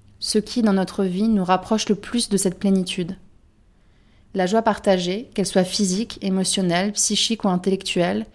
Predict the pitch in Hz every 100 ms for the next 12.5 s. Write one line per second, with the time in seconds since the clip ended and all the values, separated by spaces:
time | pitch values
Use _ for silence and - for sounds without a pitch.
0 | _ - _ - 214 - - 247 226 -
1 | 180 185 208 - 196 185 202 - 208 185
2 | 180 185 214 - - _ - - _ -
3 | 240 233 202 190 170 175 214 208 - -
4 | 190 196 190 233 196 202 202 - 196 208
5 | 220 190 180 214 240 196 196 233 196 -
6 | 190 208 208 185 180 - 180 - - 180
7 | - _ _ 190 175 208 208 196 226 190
8 | 180 180 202 190 175 170 175 180 160 170
9 | - - _ _ _ _ _ _ - 170
10 | - 170 202 - - 160 151 156 165 185
11 | - - - - _ - - 165 165 170
12 | 165 214 214 - 151